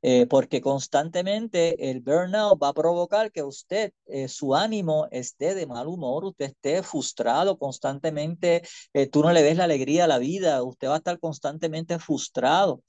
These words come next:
Se ha vuelto, eh, eh,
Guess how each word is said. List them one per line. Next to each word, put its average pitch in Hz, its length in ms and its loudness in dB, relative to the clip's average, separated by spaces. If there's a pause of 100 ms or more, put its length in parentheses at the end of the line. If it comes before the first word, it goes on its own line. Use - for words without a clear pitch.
(380)
Se - 220 0
ha 139 40 6
vuelto, 175 760 0
eh, 143 460 -2 (360)
eh, 143 460 -4